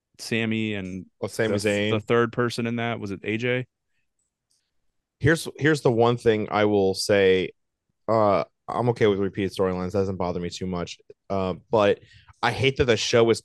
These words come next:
Speaker 2: giving it a name. You know? Why are we calling it the Real World's Championship, like, in quotations on the show?
Speaker 1: And giving it,
Speaker 2: You
Speaker 1: like, its own
Speaker 2: know?
Speaker 1: graphic and shit. I, I don't have a problem with the
Speaker 2: Yes.
Speaker 1: comment-, I don't have a problem with the commentary team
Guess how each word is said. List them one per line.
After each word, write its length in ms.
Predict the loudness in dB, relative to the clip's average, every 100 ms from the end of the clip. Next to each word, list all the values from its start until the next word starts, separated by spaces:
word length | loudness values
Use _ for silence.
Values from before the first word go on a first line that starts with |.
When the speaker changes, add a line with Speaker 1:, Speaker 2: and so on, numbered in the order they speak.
| -2
Speaker 2:
giving 280 | 0 2 2
it 140 | 2
a 120 | 2
name. 520 | 0 -2 -4 -6 -10 -18 _ _ _ _ _ _ _ _ _ _ _ _ _ _ _ _
You 100 | -4
know? 360 | 0 2 2 -2 _ _ _
Why 260 | 2 4 6
are 80 |
we 100 | 4
calling 440 | 2 0 2 4 2
it 180 | 0 0
the 80 |
Real 580 | -2 0 2 6 6 6
World's 400 | 4 4 4 2
Championship, 1000 | -4 -2 -2 -2 -4 -6 -6 -4 -2 -2 -2
like, 160 | -2
in 120 | 0 0
quotations 800 | 0 0 2 0 0 -2 -4 -2
on 200 | 0 0
the 120 | 0
show? 500 | -2 -2 0 -2 -6 -8
Speaker 1:
And 120 | -8
giving 260 | -2 0 2
it, 100 | 0
Speaker 2:
You 40 | 0
Speaker 1:
like, 80 |
its 180 | 2 4
own 120 | 4
Speaker 2:
know? 40 | 2
Speaker 1:
graphic 540 | 0 0 0 -2 -8
and 120 | -8
shit. 320 | -8 -8 -8 -12 _
I, 260 | -2 0 0
I 20 |
don't 120 | 0
have 120 | 0
a 80 | -2
problem 280 | 0 0 4
with 80 | 4
the 60 |
Speaker 2:
Yes. 140 | 4 4
Speaker 1:
comment-, 320 | 2 0 -4 _ _ -6
I 100 | -2
don't 140 | 0 0
have 100 | -2
a 80 |
problem 360 | -2 0 2 2
with 100 | -2
the 80 | -4
commentary 680 | -4 -2 -2 -2 -2 -2
team 460 | -2 -2 -2 -2 -6